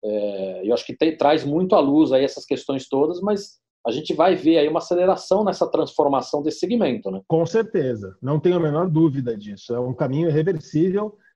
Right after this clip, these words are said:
Speaker 2: pra este mercado e pra outros, né? E pra outros. É que
Speaker 1: Sim.
Speaker 2: agora a gente tá falando de saúde, mas, é, a situação que a gente vai viver depois que isso passar, é, a gente ainda não sabe exatamente. E então a gente vai ter uma mudança, inclusive, na maneira que as pessoas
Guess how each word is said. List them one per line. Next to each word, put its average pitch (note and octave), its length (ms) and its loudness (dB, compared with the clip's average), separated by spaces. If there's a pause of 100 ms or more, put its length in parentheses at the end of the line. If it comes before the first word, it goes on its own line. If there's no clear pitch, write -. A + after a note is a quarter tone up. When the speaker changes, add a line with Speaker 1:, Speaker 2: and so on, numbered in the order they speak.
Speaker 2:
pra D3 180 2
este F#3+ 260 0
mercado F#3+ 540 0
e C#4 40 -4
pra C#4+ 200 -2
outros, F3+ 480 2
né? C#3+ 220 -8 (340)
E B2+ 80 -4
pra F#3+ 160 0
outros. D3 320 0
É B2+ 80 -4
que D3+ 60 0
Speaker 1:
Sim. D#3 100 -2
Speaker 2:
agora C#3+ 360 2
a - 20 -2
gente G#3 160 -4
tá G#3+ 100 -4
falando G3+ 260 -2
de G3 100 -6
saúde, F3 520 2
mas, A#2 560 -4 (360)
é, C#3 120 -2
a B2 160 -4
situação F#3 640 0
que A3 80 0
a - 20 0
gente D#3+ 160 -2
vai D3 120 0
viver C3+ 240 -2
depois D#3 340 -2
que D#3+ 100 -4
isso - 200 -6
passar, C#3 600 -4 (380)
é, C3 160 -2
a B2+ 60 2
gente D3+ 240 0
ainda E3+ 160 0
não B3+ 120 -4
sabe F#3 360 0
exatamente. A2+ 680 -8 (240)
E C#3 120 4
então D3 180 -2
a D#3 40 0
gente F#3 160 -4
vai G3+ 120 -2
ter G3 100 -4
uma G3 120 0
mudança, F#3 920 2
inclusive, F3+ 640 2
na A3+ 80 0
maneira G3 320 0
que G3+ 60 -4
as F#3+ 80 -6
pessoas F#3 520 0